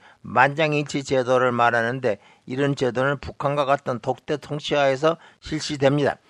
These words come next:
만장일치 제도는 외향적으로는 철두철미한 단결 양상으로 보이지만, 마음속으로부터 우러나오는 충성심의 단결은 아닙니다. 북한에서 삼십 대 초반에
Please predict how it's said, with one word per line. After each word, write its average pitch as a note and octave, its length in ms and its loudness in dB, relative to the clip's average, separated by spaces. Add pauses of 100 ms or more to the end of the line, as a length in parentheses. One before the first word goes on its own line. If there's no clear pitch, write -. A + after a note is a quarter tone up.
(240)
만장일치 D#3+ 800 2
제도는 C3 440 0 (120)
외향적으로는 D3 800 2
철두철미한 D#3+ 960 -2 (340)
단결 D3 480 0
양상으로 C3 540 2
보이지만, A#2 640 0 (260)
마음속으로부터 C#3 1120 6
우러나오는 C3 720 4
충성심의 D#3 840 -2
단결은 C#3+ 500 2 (300)
아닙니다. B2+ 600 0 (480)
북한에서 E3+ 580 4
삼십 D3+ 500 -2
대 E3 120 0
초반에 D#3 600 2